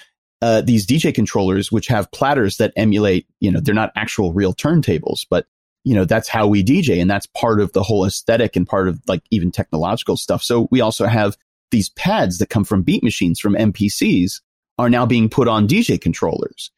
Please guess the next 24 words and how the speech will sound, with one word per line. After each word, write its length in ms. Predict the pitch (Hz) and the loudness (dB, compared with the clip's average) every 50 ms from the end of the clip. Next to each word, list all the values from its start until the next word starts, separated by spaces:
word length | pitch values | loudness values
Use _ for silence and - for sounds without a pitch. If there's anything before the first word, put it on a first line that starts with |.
| _ _ - | _ _ -4
And 100 | 113 117 | -2 0
that's 160 | 117 117 - | 0 0 -2
a 80 | 123 | -4
function 460 | 117 - - 110 107 - - 110 104 98 | -4 -2 -2 -2 0 0 0 0 0 0
of 100 | 90 - | 0 0
coming 260 | - 95 92 92 95 | 0 0 0 0 0
from 160 | - - 90 90 | 0 -2 0 0
hip 180 | 98 98 - | 0 0 -2
hop, 260 | - 98 87 87 - _ _ _ - | -2 -4 -4 -6 -8 _ _ _ -6
you 80 | 101 | -4
know, 80 | 92 82 | -2 -2
electronic 460 | 80 92 90 - - - - - - | -2 -2 -4 -4 -4 -4 -4 -2 0
music. 380 | - 139 156 143 113 95 87 - | 0 0 0 2 0 0 0 0
And 180 | 85 92 85 - _ - _ _ | 0 -2 -2 -4 _ -20 _ _
there's 160 | - 127 120 | -2 0 2
no 140 | 123 147 139 | 2 2 2
electronic 440 | 120 117 113 - - 113 95 90 - | 2 0 0 0 -2 -2 -2 0 0
music 360 | 117 110 104 - 85 - - | 0 0 0 0 -2 -4 -2
really 180 | 92 92 90 85 | -2 0 0 0
without 320 | 85 90 - 92 - - | 0 -2 -2 -2 -2 -2
hip 180 | 98 110 98 - | -2 -4 -4 -4
hop. 200 | 92 80 - - | -6 -6 -4 -4
There's 160 | 107 95 - | -4 -4 -2
Kraftwerk, 560 | - 131 120 113 - - 117 107 98 90 - | -4 -4 -4 -4 -4 -2 0 0 0 0 -4